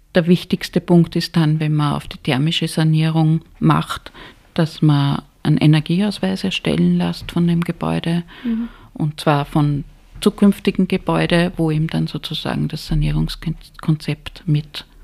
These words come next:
Speaker 1: mit eingetragen wird, dass man dann weiß, wie mache ich das und in welcher Reihenfolge mache ich das,
Speaker 2: Mhm.
Speaker 1: auf was muss ich aufpassen.
Speaker 2: Mhm.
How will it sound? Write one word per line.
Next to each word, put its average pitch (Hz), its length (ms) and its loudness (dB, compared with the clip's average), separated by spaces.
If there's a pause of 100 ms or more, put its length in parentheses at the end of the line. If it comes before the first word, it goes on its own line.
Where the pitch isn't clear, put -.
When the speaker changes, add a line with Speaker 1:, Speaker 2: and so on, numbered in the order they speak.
(920)
Speaker 1:
mit 156 360 0
eingetragen 135 680 2
wird, - 500 -4
dass 147 180 -4
man 151 100 0
dann 147 220 -2
weiß, - 340 -4
wie 165 160 4
mache 156 300 0
ich - 160 -8
das 151 280 -6
und - 120 -6
in 147 140 -4
welcher - 280 -8
Reihenfolge - 540 -4
mache 147 260 -6
ich - 140 -14
das, - 260 -10
Speaker 2:
Mhm. 220 360 2
Speaker 1:
auf 151 120 -4
was 147 180 -4
muss 135 200 -6
ich - 100 -12
aufpassen. - 680 -4
Speaker 2:
Mhm. 226 100 -4